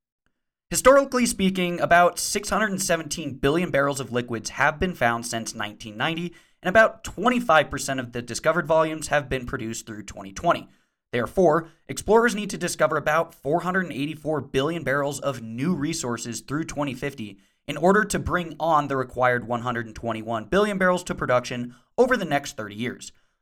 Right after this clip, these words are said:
Unfortunately, global exploration success has dropped sharply from about seventy-two percent in two thousand ten to a mere seventeen percent in twenty twenty, as these easier hydrocarbons have already been discovered.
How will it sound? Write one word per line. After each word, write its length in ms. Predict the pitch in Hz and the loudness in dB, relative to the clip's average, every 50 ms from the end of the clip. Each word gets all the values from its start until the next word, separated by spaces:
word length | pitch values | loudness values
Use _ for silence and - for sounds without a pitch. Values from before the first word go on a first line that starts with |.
| _ - | _ -14
Unfortunately, 800 | 107 107 - 165 180 - 185 175 - 165 180 175 175 180 175 - - _ _ _ _ _ | -6 0 2 2 2 2 0 0 0 2 4 2 2 2 -2 -6 -14 _ _ _ _ _
global 260 | - 156 185 214 196 | 2 2 4 6 6
exploration 600 | 160 185 190 - - 156 156 156 170 175 175 156 131 | 4 4 2 0 -2 0 2 2 2 2 -2 -6 -6
success 460 | - - 127 123 - - 127 123 - | -6 -6 -6 -6 -4 -2 -2 -2 -2
has 160 | 143 120 - | -6 -8 -10
dropped 360 | - - - 131 143 156 151 | -10 -4 0 2 2 2 0
sharply 520 | - - - - 123 143 156 - 123 113 104 | -2 -6 -2 2 2 2 2 2 -4 -10 -8
from 160 | - 120 117 | -8 -4 -4
about 420 | 123 117 127 131 127 127 123 - | 0 4 4 6 6 4 2 -2
seventy-two 580 | - - - - 139 151 170 185 170 - 175 175 | -8 -10 -4 -2 -2 0 0 0 -2 -2 -4 -4
percent 360 | 165 160 143 - 160 156 135 | -4 -4 -4 -2 -2 -2 -4
in 40 | 123 | -4
two 120 | 123 151 | -6 -2
thousand 260 | 147 147 143 131 120 117 | 0 0 0 0 -2 -6
ten 320 | - 127 139 151 160 156 - _ _ _ _ - | -6 -4 -4 -6 -8 -12 -18 _ _ _ _ -8
to 100 | - 160 | -8 -6
a 40 | 151 | -6
mere 200 | 160 175 185 170 | -4 -4 -4 -2
seventeen 760 | - - - - - 147 156 175 160 - - 151 160 156 - | -2 -2 -2 0 0 0 0 -2 -4 -8 -10 -10 -10 -10 -8
percent 360 | 143 127 - - 143 139 127 | -8 -8 -4 -4 -4 -4 -4
in 100 | 135 120 | -8 -8
twenty 260 | - - 147 143 135 | -6 -4 -4 -4 -4
twenty, 440 | 120 - 127 123 131 151 165 165 165 - _ _ _ _ | -6 -8 -6 -6 -6 -6 -8 -8 -10 -14 _ _ _ _
as 180 | 147 156 151 | -2 -2 -2
these 300 | 156 165 165 156 127 110 - - | -2 -4 -4 -4 -4 -6 -10 -12
easier 520 | _ 175 180 185 147 170 160 151 143 135 123 | _ -4 -2 -2 0 0 0 0 0 0 2
hydrocarbons 680 | 123 139 135 117 127 - - 113 110 104 110 107 104 | 0 0 0 0 -4 -4 -4 -4 -4 -4 -6 -10 -8
have 260 | - 117 110 101 101 104 | -8 -10 -10 -10 -14 -12
already 260 | - 107 131 165 185 | -8 -6 -6 -4 -4
been 140 | 190 190 190 | -4 -2 -2
discovered. 440 | 135 - - 147 151 120 95 - | -4 -2 -2 -2 -2 -2 -4 -8